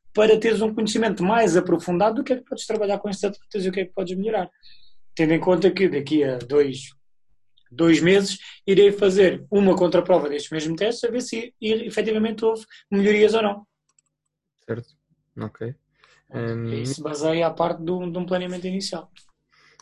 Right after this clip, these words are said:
Speaker 2: Então, agora, se calhar, neste preciso momento, o mister, qual é o ponto de partida ou o ponto que o mister tem relativamente às suas equipas? O que é que tem,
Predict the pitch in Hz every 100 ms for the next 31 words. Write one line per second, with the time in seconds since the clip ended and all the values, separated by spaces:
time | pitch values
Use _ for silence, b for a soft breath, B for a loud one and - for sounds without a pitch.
0 | _ - 135 127 - - - 113 107 117
1 | 117 113 - - 113 110 107 117 - -
2 | - 117 107 107 117 _ 110 107 110 -
3 | 113 110 _ 156 113 120 117 120 113 -
4 | 117 113 110 107 - - 107 - 120 117
5 | 107 107 107 107 113 110 110 110 107 107
6 | 104 _ b b b - 113 110 113 110
7 | 113 113 113 113 - 110 110 110 110 107
8 | - 113 104 101 101 - 104 - 113 110
9 | - - 107 104 104 - 110 107 107